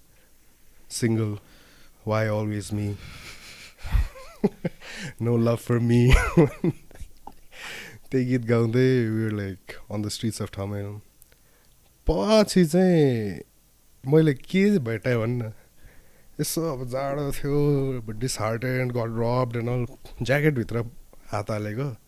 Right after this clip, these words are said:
सि-, दुईटा सिम कार्ड र मेमोरी कार्ड चाहिँ <laughs> भेटिरहेको के। त्यति बेला because त्यो,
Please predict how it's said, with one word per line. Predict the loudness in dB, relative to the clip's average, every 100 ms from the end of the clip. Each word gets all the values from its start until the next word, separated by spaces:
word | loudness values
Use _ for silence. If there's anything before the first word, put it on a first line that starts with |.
| -20 _ _ -20 -12
सि-, | -6 -4 -4
दुईटा | 2 4 6
सिम | 6 6
कार्ड | 6 6
र | 6
मेमोरी | 8 8 6 8
कार्ड | 8 8
चाहिँ | 10 10 12 12
<laughs> |
भेटिरहेको | 12 12 10 10 8 8 6 4
के। | 4 2 -2 -16 -14 -14 -16 -18 -6 2
त्यति | 6 8
बेला | 10 10
because | 8 8 6 6
त्यो, | 6